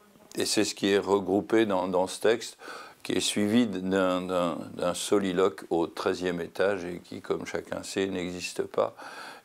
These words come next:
Euh, une espèce de, de, de longue, euh, euh,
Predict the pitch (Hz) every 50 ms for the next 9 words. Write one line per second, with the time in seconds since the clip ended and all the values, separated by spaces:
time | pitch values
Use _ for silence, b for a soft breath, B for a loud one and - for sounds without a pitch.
0 | B - - 87 85 90 - - - - - - - - 50 50 50 - - -
1 | - - 90 85 80 - - - - - - - - - _ _ B B B B
2 | B B B B - - 85 87 85 87 82 71 65 55 57 60 65 65 - -
3 | 85 85 90 90 95 92 90 87 82 78 78 - - - - - - - 95 92
4 | - - - - - 90 - 85 82 80 65 73 67 64 -